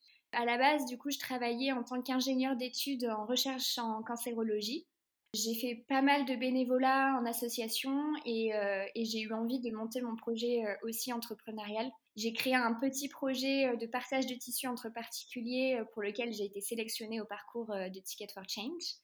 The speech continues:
Et ensuite, j'ai rejoint, euh, Antoine qui montait We Dress Fair, euh, du coup en deux mille dix-huit. Je me définis pas vraiment comme une entrepreneur, je suis, euh... enfin, en tout cas pas comme une entrepreneuse née,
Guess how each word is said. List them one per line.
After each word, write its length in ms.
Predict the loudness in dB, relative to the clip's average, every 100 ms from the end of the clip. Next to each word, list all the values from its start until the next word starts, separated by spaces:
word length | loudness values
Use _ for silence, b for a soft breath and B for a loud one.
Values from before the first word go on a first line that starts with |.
| 4
Et 140 | 6
ensuite, 300 | 6 2 2
j'ai 80 | 2
rejoint, 580 | 0 0 2 4 4 2
euh, 220 | 0 -2 -2
Antoine 400 | -2 0 -2 -2
qui 160 | -6
montait 300 | -4 -4 -2
We 160 | -2 -2
Dress 260 | -4 -6 -2
Fair, 220 | 0 0 -2 -8
euh, 200 | -8 -6
du 120 | -8 -10
coup 140 | -8
en 100 | -6
deux 140 | -6
mille 160 | -6 -6
dix-huit. 480 | -8 -10 -12 -12 -12 _ _ _ _
Je 140 | 0
me 80 | 2
définis 880 | 2 2 2 4 6 6 8 6 6
pas 120 | 6
vraiment 320 | 6 6 6 4
comme 560 | 4 4 2 0 -2 -4
une 160 | 0 2
entrepreneur, 600 | 2 2 0 4 6 6 4
je 60 |
suis, 460 | -4 -2 -4 -2 0
euh... 400 | 0 -2 -4 -4 -6 -10 -14 0
enfin, 180 | 0 2
en 120 | -2
tout 100 | 2
cas 160 | 2
pas 140 | 6 4
comme 200 | 4 2
une 120 | 2
entrepreneuse 640 | 0 0 -2 0 0 0 2
née, 400 | 4 6 2